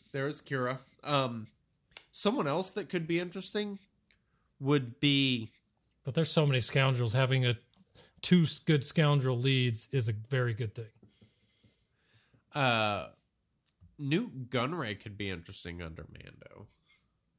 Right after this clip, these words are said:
Speaker 2: Oh, jeez. Newt Gunray's
Speaker 1: With
Speaker 2: just, his rework made him ridiculously
Speaker 1: with
Speaker 2: durable.
Speaker 1: the ex-, with the extortion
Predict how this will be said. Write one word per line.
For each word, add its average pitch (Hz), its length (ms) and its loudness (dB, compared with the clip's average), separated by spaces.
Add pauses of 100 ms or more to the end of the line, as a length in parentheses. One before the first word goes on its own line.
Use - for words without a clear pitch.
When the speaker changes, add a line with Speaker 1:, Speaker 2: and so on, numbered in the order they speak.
(200)
Speaker 2:
Oh, 113 120 -8
jeez. 104 460 -16 (1080)
Newt 143 220 -6 (220)
Gunray's 131 400 2
Speaker 1:
With 139 100 2
Speaker 2:
just, - 320 -6 (960)
his 131 160 -2
rework 123 460 0
made 117 180 0
him 110 240 -2 (260)
ridiculously 110 960 -2 (540)
Speaker 1:
with 139 160 4
Speaker 2:
durable. 123 160 0
Speaker 1:
the 143 420 4
ex-, - 380 -8 (600)
with 156 200 -2
the 156 160 2
extortion 147 920 -2